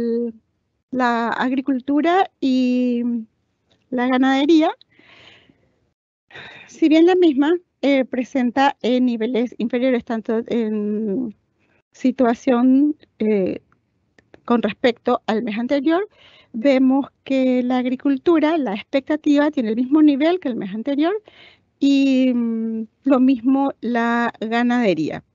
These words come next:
Vemos que a-, en ambos casos la expectativa y la confianza se mantienen en zona de expansión.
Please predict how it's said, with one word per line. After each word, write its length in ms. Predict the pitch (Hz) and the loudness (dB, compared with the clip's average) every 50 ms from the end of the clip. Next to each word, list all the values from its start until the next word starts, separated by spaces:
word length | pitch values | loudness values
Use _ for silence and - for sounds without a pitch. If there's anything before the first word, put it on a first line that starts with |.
| _ _ _ _ _ _ _ _ _ _ _ _ _ _ _ _ - | _ _ _ _ _ _ _ _ _ _ _ _ _ _ _ _ -4
Vemos 340 | 175 214 220 247 254 233 | -2 0 0 0 -2 -4
que 100 | - - | -2 -2
a-, 160 | 220 208 214 - _ | -2 -2 -2 -4 _
en 300 | - 208 214 208 208 - - | -4 -4 -4 -4 -6 -6 -4
ambos 300 | - 214 226 240 262 240 - | -4 -2 0 -2 -2 -4 -2
casos 400 | - 330 311 - - 339 381 359 _ - - - - _ _ | -2 -2 -2 -2 -6 -8 -8 -8 _ -20 -20 -20 -20 _ _
la 960 | - 247 240 226 226 226 226 226 226 226 220 220 220 208 208 214 208 226 226 208 _ _ _ _ _ _ _ _ _ _ - | -4 -2 0 0 0 0 0 0 -2 -2 -2 -2 -4 -4 -4 -4 -6 -6 -8 -12 _ _ _ _ _ _ _ _ _ _ -4
expectativa 800 | - 302 - - 339 330 - 311 294 - 269 247 247 247 247 - - _ _ | -4 -4 -2 -2 -4 -2 -2 -4 -4 -2 -2 -2 -2 -2 -2 -4 -6 _ _
y 180 | 208 240 233 | -4 -4 -2
la 200 | 220 226 196 196 | -4 -4 -6 -8
confianza 800 | - _ - 269 285 302 269 302 277 269 247 254 247 - 294 302 | -6 _ 0 2 2 2 0 0 -2 0 -2 -2 -4 -4 -6 -8
se 260 | 269 _ - 311 370 - _ | -8 _ -4 -4 -4 -2 _
mantienen 580 | - 269 285 277 262 262 240 233 240 254 302 - | -2 0 0 0 0 0 -2 0 0 -2 -2 -2
en 200 | - 240 233 220 | -4 -4 -4 -4
zona 420 | - - 262 240 226 240 254 254 - - - - - - _ _ | -2 -2 -2 0 0 -2 -4 -4 -8 -10 -20 -20 -20 -20 _ _
de 540 | - 226 214 262 262 247 254 262 262 269 - _ | -8 -2 0 2 2 4 4 2 2 0 -2 _
expansión. 720 | _ 247 233 - - 247 240 233 208 - 202 - - - | _ -4 -4 -2 -4 -4 -4 -4 -4 -4 -4 -6 -6 -10